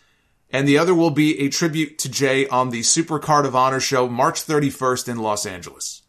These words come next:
which is the next Ring of Honor pay-per-view. They, they,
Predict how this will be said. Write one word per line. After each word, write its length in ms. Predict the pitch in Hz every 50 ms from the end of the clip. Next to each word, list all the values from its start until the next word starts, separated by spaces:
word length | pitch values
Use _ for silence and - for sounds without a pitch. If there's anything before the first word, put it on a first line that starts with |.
| _ _ _ _ _ _ _ _ _ _ _ _ _ _ _ _ _ -
which 160 | - 104 -
is 80 | 110 95
the 100 | 127 127
next 240 | 131 135 131 -
Ring 160 | 131 139 135 131
of 140 | 127 110
Honor 220 | 123 113 110 110 107
pay-per-view. 520 | - 113 107 101 92 90 80 - 82 78
They, 180 | 82 110 110 110 -
they, 280 | 123 117 113 113 104